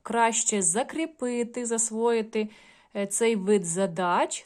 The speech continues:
Тому ставте також відеоурок на паузу та можете переписати собі до друкованого зошитка.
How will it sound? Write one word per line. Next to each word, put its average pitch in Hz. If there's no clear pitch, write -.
Тому 247
ставте 262
також 220
відеоурок 240
на 262
паузу 262
та 233
можете 254
переписати 240
собі 208
до 208
друкованого 196
зошитка. 170